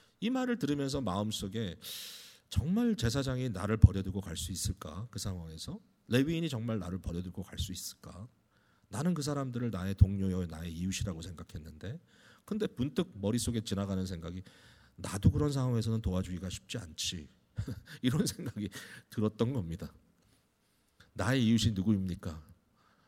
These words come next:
자기가 딱 줄 그어놓고 사랑하려고 그랬는데, 생각해보니까 거기부터 의심이 오기 시작하네. 근데 여기에 이제 더 큰 충격은 뭐냐면, 사마리아인을 소개하는 겁니다.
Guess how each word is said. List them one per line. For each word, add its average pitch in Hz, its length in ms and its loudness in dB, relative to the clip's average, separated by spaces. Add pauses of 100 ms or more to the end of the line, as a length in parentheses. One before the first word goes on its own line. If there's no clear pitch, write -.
(160)
자기가 123 360 -2
딱 165 240 -6
줄 123 160 4
그어놓고 123 340 0
사랑하려고 131 500 2
그랬는데, 92 420 -2
생각해보니까 110 680 -6
거기부터 98 540 -4
의심이 98 320 0
오기 82 160 -4
시작하네. 85 460 -8 (880)
근데 165 160 -2
여기에 117 320 0
이제 110 240 -4
더 113 260 -4
큰 214 180 0
충격은 160 420 0
뭐냐면, 90 400 -2
사마리아인을 123 720 -2
소개하는 127 440 -8
겁니다. 90 400 -18